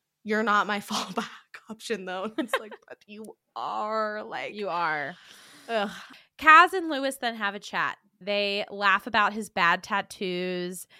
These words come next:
Speaker 2: They joke around, and Kaz says that she's a lot more hesitant this time around, but she also recognizes that she needs to be open and vulnerable in order to make a connection. Then we get a conversation between Callum and Molly and Toby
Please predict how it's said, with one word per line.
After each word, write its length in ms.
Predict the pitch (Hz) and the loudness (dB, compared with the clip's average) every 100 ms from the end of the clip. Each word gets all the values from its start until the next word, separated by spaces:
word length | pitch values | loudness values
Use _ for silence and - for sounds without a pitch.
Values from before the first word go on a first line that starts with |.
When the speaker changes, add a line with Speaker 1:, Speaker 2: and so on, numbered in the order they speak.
| _ 180 | _ -8
Speaker 2:
They 100 | 175 | -6
joke 260 | 175 147 | -6 -6
around, 840 | 185 185 247 254 254 262 254 254 254 - | -8 0 6 8 8 8 6 2 -6 -6
and 460 | 196 190 190 185 | -4 -2 -2 -4
Kaz 280 | 180 202 196 | -2 0 0
says 280 | - 202 190 196 | 0 -2 -2 -4
that 200 | 175 - | -4 -4
she's 280 | - 208 | -10 -8
a 60 | 196 | -6
lot 180 | 190 - | -4 -4
more 100 | 214 | -6
hesitant 500 | 190 190 190 196 180 | -6 -8 -8 -10 -8
this 160 | 180 - | -10 -8
time 280 | 175 165 165 | -6 -6 -8
around, 520 | 170 185 220 214 214 | -8 0 2 2 0
but 120 | 196 | -6
she 180 | - - | -10 -6
also 320 | 185 190 - | -4 -4 -4
recognizes 880 | 180 170 165 175 165 165 165 160 165 - _ - _ - | -6 -6 -8 -6 -6 -6 -6 -6 -8 -16 _ -20 _ -6
that 160 | 170 - | -4 -4
she 80 | |
needs 240 | 170 139 - | -8 -10 -10
to 60 | |
be 120 | 160 - | -8 -6
open 360 | 156 - 147 | -6 -8 -12
and 160 | 170 180 | -12 -6
vulnerable 520 | 180 185 180 170 156 | -4 -4 -4 -4 -6
in 100 | 165 | -6
order 180 | 160 160 | -10 -12
to 160 | - 165 | -14 -16
make 160 | - | -18
a 60 | - | -20
connection. 400 | - - - - 196 - - - | -16 -16 -16 -20 -20 -20 -20 -14
Then 640 | 185 247 285 247 160 156 | 2 6 8 6 2 -2
we 140 | 190 269 | 0 2
get 140 | 440 | 2
a 40 | 466 | 4
conversation 840 | 370 294 277 233 220 196 175 175 - _ _ _ | 2 2 0 -4 -2 -2 -2 -4 -12 _ _ _
between 640 | 196 - 208 190 175 170 - _ _ _ | -12 -10 -6 -4 -4 -6 -10 _ _ _
Callum 560 | 269 262 277 269 262 - | 4 4 4 0 -4 -8
and 220 | 190 208 | -6 -2
Molly 540 | 214 214 214 214 214 | 4 4 2 -4 -6
and 200 | - 170 | -8 -10
Toby 600 | - 214 185 117 78 - | -6 -4 -4 -6 -14 -20